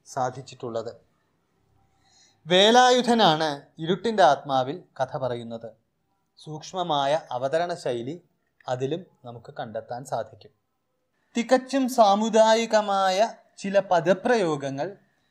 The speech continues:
ഈ പാഠഭാഗത്ത് നമുക്ക് കാണാൻ സാധിക്കും. കാസ കറി വിളമ്പാൻ ഉപയോഗിക്കുന്ന വലിയ കുഴിഞ്ഞ പാത്രമാണ്. കാപ്പ് കയ്യിൽ കെട്ടുന്ന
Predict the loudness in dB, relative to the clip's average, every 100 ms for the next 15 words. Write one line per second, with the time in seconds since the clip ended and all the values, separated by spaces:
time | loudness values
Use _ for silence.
0 | _ _ -8 0 0 2 0 2 2 2
1 | -4 -6 -6 -12 _ _ _ -12 -12 -12
2 | -6 -4 -4 -8 -4 -4 -4 -10 -20 _
3 | _ _ _ _ _ _ _ _ _ _
4 | _ 2 2 2 0 0 0 -2 _ _
5 | _ _ _ _ 2 4 2 2 0 4
6 | 4 4 -2 -6 -4 -4 -6 -12 -10 -10
7 | -12 -16 _ _ 0 2 4 2 0 -2
8 | -4 _ -14 -10 -10 -6 -4 -4 -4 -6
9 | -8 -8 -8 -12 -16 _ _ _ _ _
10 | _ _ _ _ _ _ 2 4 4 0
11 | 0 0 0 -8 _ _ _ _ 2 2
12 | 2 -4 -2 -4 -4 -8 -8